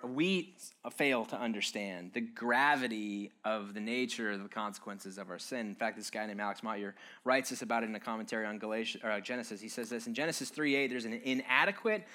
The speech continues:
awareness of the seriousness of our sin. Moral perceptions are clouded, and the self-centered view of values is well beneath the God-centered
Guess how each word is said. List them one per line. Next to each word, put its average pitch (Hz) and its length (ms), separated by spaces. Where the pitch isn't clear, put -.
awareness 135 680
of 120 100
the 113 80
seriousness 156 640
of 117 60
our 110 120
sin. 98 420
Moral 160 380
perceptions 180 580
are 185 80
clouded, 127 360
and 123 100
the 117 40
self-centered 131 480
view 117 120
of 113 80
values 107 400
is 110 160
well 107 240
beneath 107 300
the 104 80
God-centered 98 760